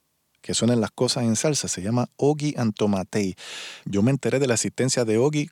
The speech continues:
cuando estuve tantas veces escuchando de frente la orquesta de Bobby Valentín, cuando me, me, en los ochenta,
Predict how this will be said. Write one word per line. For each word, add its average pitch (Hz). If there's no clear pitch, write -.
cuando 95
estuve -
tantas 117
veces 107
escuchando 120
de 113
frente 131
la 104
orquesta 117
de 98
Bobby 98
Valentín, 87
cuando 80
me, 73
me, 80
en 101
los 92
ochenta, 160